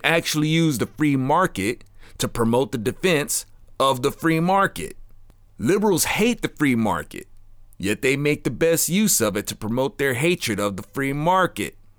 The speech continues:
They're going to demand more regulations and taxes and bloated bureaucracies until the state might as well take ownership of all industries.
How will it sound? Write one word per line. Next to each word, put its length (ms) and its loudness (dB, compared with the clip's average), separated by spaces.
They're 180 0
going 260 2
to 80 0
demand 520 0
more 300 2
regulations 920 0
and 200 -6
taxes 540 0
and 260 -4
bloated 400 0
bureaucracies 880 -2
until 320 -4
the 100 -6
state 520 0
might 320 0
as 160 -4
well 180 0
take 400 -4
ownership 640 0
of 140 -4
all 280 2
industries. 760 -4